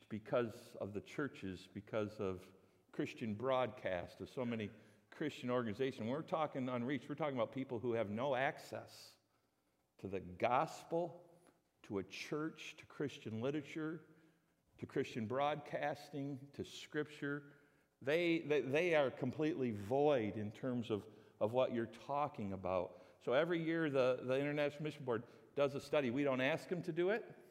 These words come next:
but we're grateful they do it. And you can see in terms of, of, of, of this map that, that India is lit up like the, the Fourth of July.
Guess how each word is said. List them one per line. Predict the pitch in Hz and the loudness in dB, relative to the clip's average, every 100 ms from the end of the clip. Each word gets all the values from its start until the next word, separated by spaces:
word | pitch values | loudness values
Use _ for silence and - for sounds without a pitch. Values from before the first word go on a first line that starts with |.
| - _ | -20 _
but | - 117 | 0 4
we're | 117 | 4
grateful | 107 151 165 - 147 | 4 2 2 2 2
they | 139 131 | 4 4
do | 143 180 | 4 6
it. | 160 | 4
And | 135 143 | 2 0
you | 165 | 0
can | 180 175 135 | -2 -2 -4
see | - - 202 156 | -6 -6 0 2
in | 131 | 0
terms | - 156 139 | 0 -2 2
of, | 135 123 - - - _ - | 2 2 -4 -18 -20 _ 4
of, | 139 | 6
of, | 131 147 - | 6 6 6
of | 139 135 | 4 4
this | 135 - | -2 0
map | 127 135 135 110 110 - - | 0 2 2 2 -2 -12 -2
that, | 120 104 104 - 127 | 4 4 4 -2 0
that | 113 143 | 2 2
India | 170 170 120 92 87 82 - - _ _ _ _ _ _ _ _ _ _ _ _ _ _ - | -2 0 0 0 -2 -6 -14 -20 _ _ _ _ _ _ _ _ _ _ _ _ _ _ -4
is | 104 | -2
lit | 127 151 143 | 2 4 6
up | 127 - | 4 2
like | 113 107 - | 0 0 2
the, | 107 90 - | -2 -2 -4
the | 117 | -4
Fourth | - 139 127 - | 2 4 4 0
of | 120 107 | -4 -2
July. | 117 113 113 95 | 0 2 2 2